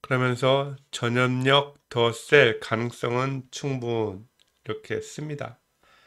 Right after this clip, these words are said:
또 공포를 조장하는 거죠. 이렇게 해서 지금 이 이병헌 기자께서, 이영환 과학 전문 기자께서 얻는 혜택이 뭘까요, 여러분? 항체 치료제에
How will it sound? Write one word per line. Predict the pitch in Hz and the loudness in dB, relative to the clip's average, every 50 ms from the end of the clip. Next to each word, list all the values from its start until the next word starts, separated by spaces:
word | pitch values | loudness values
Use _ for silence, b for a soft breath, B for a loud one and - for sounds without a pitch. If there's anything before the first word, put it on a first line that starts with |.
| b b b b _ _ _ _ | b b b b _ _ _ _
또 | - 117 - | -14 -12 -10
공포를 | - 123 117 113 - - 123 120 117 | -6 -6 -6 -6 -4 -2 -2 -2 -2
조장하는 | - 117 117 113 110 123 143 165 170 165 | -2 -2 -2 -2 -2 -2 -6 -6 -4 -2
거죠. | 151 131 - 120 117 127 135 135 - _ _ _ _ _ _ _ _ _ _ - _ B B B B B B B B B B | -2 -2 -2 -2 -4 -6 -8 -12 -16 _ _ _ _ _ _ _ _ _ _ -20 _ B B B B B B B B B B
이렇게 | - 139 190 202 - - | -4 -4 -4 -2 2 0
해서 | 214 214 196 175 160 156 156 151 147 143 | 2 4 6 6 6 6 6 4 4 2
지금 | 147 - - 131 131 135 127 127 131 143 - - 185 175 | 0 -4 -8 -6 -4 -4 -2 -4 -4 -8 -10 -16 -16 -10
이 | 139 113 110 110 123 - | -6 -6 -4 -6 -6 -8
이병헌 | 127 120 113 139 143 147 147 135 131 | -8 -4 0 2 2 2 2 0 -2
기자께서, | - - - 127 120 - 131 113 110 117 107 107 110 120 120 - - - | -4 -4 -4 -4 -2 -2 -4 -4 -4 -4 -2 0 0 0 -2 -4 -10 -6
이영환 | 123 120 123 127 131 135 127 120 113 107 110 | -2 0 0 0 2 2 2 2 0 -2 -8
과학 | - - - 123 120 - | -8 -2 0 0 0 0
전문 | - 139 123 123 113 110 110 | -4 -4 -4 -2 -2 -4 -6
기자께서 | 107 110 - 120 - - 120 - - 110 110 110 117 113 110 - _ _ _ _ _ _ _ _ _ _ _ _ _ _ B B B B B B B B B - | -6 -6 -6 -6 -6 -6 -8 -6 -4 -4 -2 -2 -4 -6 -12 -14 _ _ _ _ _ _ _ _ _ _ _ _ _ _ B B B B B B B B B -6
얻는 | 110 107 113 131 151 165 180 180 185 175 151 | -4 -4 -2 -2 -4 -2 -2 0 0 0 -2
혜택이 | 147 175 185 - - - 233 175 | -2 -4 -6 -8 -10 -6 -4 -2
뭘까요, | 135 113 107 110 110 - 117 113 135 165 196 190 147 | 0 0 0 0 -2 -2 0 0 0 0 -2 -4 -6
여러분? | 113 110 107 107 - 104 107 110 120 _ _ _ _ _ _ _ _ _ _ _ _ _ _ _ - | -6 -6 -6 -8 -10 -14 -16 -16 -20 _ _ _ _ _ _ _ _ _ _ _ _ _ _ _ -16
항체 | 143 139 - 151 147 | -16 -14 -12 -14 -14
치료제에 | - - - 123 110 120 113 113 123 139 143 | -10 -8 -6 -6 -2 0 0 0 0 -2 -6